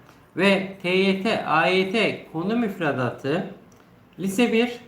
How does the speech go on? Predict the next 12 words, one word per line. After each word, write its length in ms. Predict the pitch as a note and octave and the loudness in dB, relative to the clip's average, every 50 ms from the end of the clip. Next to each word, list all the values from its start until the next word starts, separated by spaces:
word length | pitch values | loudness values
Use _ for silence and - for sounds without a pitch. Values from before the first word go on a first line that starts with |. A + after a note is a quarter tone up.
| - | -10
lise 240 | F#3 G3 F#3+ - A#3 | -8 -6 -4 -2 -2
iki, 300 | A3+ G#3+ - - G#3+ G3+ | -2 -2 -4 -6 -6 -6
lise 280 | G3 F#3+ - - A3+ A3+ | -6 -6 -4 -4 -2 -2
üç, 300 | A3 G3+ G3+ - - G3 | -2 -4 -6 -8 -12 -10
lise 260 | E3+ - G#3 G3+ G3 | -4 -2 0 0 2
dört 240 | G#3 G#3+ A3 G#3+ G#3+ | 2 0 0 0 -2
olarak 420 | F#3 F3 E3+ E3 E3 D#3+ - - | -2 -2 -2 -2 -2 -4 -4 -6
dağıldığı 440 | D#3+ D#3+ E3 F3 F3 F3 F3 F3+ G#3+ | -4 0 0 0 0 0 -2 -2 0
için 480 | C4 C4+ A#3+ - - - C#3 D#3 - - - - - - - - _ _ | 0 0 -2 -2 -4 -6 -6 -6 -8 -12 -18 -20 -20 -20 -20 -20 _ _
zaten 580 | _ - D3+ F#3+ A#3+ C4 - A#3 G3 F3+ F3 F#3 | _ 0 2 4 4 4 2 0 -2 -4 -4 -4
bu 120 | A3+ B3 | -4 -2
derslere 720 | A3+ A3+ G#3+ - - - - E3 C#3 C#3+ D3+ F#3+ G3 - | 0 2 2 0 -2 -4 -6 -4 -2 -2 -2 -4 -4 -8